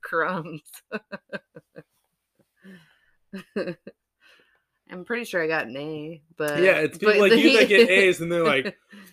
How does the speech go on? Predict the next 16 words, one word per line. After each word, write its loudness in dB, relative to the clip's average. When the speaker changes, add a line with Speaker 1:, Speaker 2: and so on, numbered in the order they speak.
Speaker 2:
and -4
that, -4
Speaker 1:
They're 0
Speaker 2:
that 2
Speaker 1:
like, 4
Speaker 2:
right -6
there 2
Speaker 1:
"Good -12
job, 2
Melissa, -6
you -10
got -4
a -10
crumb -6
catcher." -10
<laughs> -12